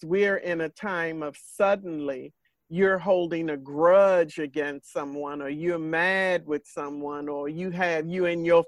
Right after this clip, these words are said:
feelings about someone, and suddenly something happens.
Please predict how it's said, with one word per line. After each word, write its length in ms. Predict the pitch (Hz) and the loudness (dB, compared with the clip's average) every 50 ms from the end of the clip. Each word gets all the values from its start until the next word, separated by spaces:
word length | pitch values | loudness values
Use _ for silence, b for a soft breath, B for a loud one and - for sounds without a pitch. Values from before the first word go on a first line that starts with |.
| _ - | _ -4
feelings 720 | 185 190 190 208 220 214 208 196 165 156 151 147 143 - | -2 2 4 6 6 6 4 2 0 -2 -4 -4 -4 -6
about 400 | 156 139 131 147 147 143 139 135 - | -6 -4 -4 -4 -4 -4 -4 -6 -10
someone, 680 | _ - - 156 147 143 143 143 143 143 143 139 139 143 _ _ _ _ _ _ - 156 | _ -10 -8 -8 -6 -8 -8 -10 -10 -10 -10 -12 -12 -16 _ _ _ _ _ _ -6 -2
and 180 | 160 160 160 | -2 -2 -2
suddenly 720 | - - - 247 226 214 208 190 190 180 165 160 156 156 151 | -4 -2 2 4 4 4 4 2 -2 -4 -2 -4 -4 -6 -8
something 720 | - - - - 180 165 165 151 _ - 160 151 151 156 | -12 -10 -6 -6 -4 -4 -6 -8 _ -8 -8 -6 -8 -8
happens. 800 | 147 196 196 190 190 202 - - 139 127 127 131 139 _ _ | -6 -6 -4 -4 -4 -6 -8 -10 -10 -10 -12 -14 -18 _ _